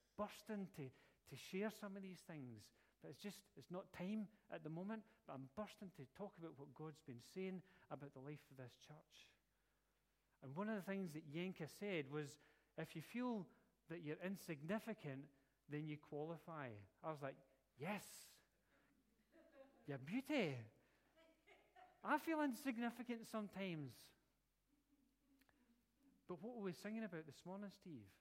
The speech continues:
When we're weak, then he is strong. It's not about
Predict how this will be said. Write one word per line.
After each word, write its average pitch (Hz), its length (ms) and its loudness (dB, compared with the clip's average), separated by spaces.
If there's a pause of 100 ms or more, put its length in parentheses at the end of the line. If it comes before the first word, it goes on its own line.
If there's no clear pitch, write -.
(760)
When 165 140 -2 (280)
we're 202 120 0
weak, 190 260 -6 (1900)
then 143 120 -2 (120)
he 185 60 -4
is 156 120 -6 (140)
strong. 190 320 -10 (600)
It's 165 240 -8
not 233 200 0
about 175 280 -2